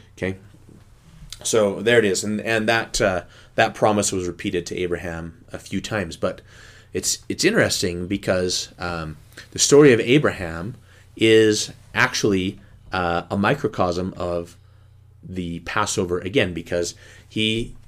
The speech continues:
Abraham starts out in Canaan. And where does Israel start? They start out in Canaan as well. And then, uh,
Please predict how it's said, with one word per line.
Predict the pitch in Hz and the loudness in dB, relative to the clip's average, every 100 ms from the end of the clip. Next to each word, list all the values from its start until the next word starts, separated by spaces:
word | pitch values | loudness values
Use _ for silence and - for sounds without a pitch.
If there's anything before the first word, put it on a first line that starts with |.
| - - | -12 2
Abraham | 147 165 143 123 | 4 4 0 -2
starts | - 131 120 - | -2 0 0 0
out | 123 123 120 - 104 | 0 0 -2 -8 -8
in | 95 85 85 92 - - - - - - - | -6 -6 -8 -14 -18 -20 -20 -20 -20 -20 -20
Canaan. | - 101 82 78 85 - - - - - - - - - - - | -10 -8 -8 -12 -18 -20 -20 -20 -20 -20 -20 -20 -20 -20 -20 -4
And | 107 101 98 95 95 - | 0 2 0 -2 -6 -8
where | 95 113 120 123 123 101 | 0 2 4 4 2 0
does | 110 101 - | 0 0 -2
Israel | 113 120 101 82 | -2 -2 -2 -4
start? | - - 95 107 - - - - - - - - - | -8 -6 -6 -8 -12 -20 -20 -20 -20 -20 -20 -16 -6
They | 90 | -4
start | - 90 | -2 -2
out | 85 85 - | -2 -4 -8
in | 80 78 78 - - - - | -12 -12 -14 -20 -20 -20 -20
Canaan | - 90 85 78 80 - - | -14 -10 -8 -10 -14 -20 -16
as | 87 - | -14 -8
well. | 95 78 80 - - - - - | -8 -8 -12 -20 -20 -20 -20 -14
And | 95 104 | -4 0
then, | 110 113 110 107 - - - - | 2 2 0 -8 -18 -20 -18 -8
uh, | 90 87 | -6 -4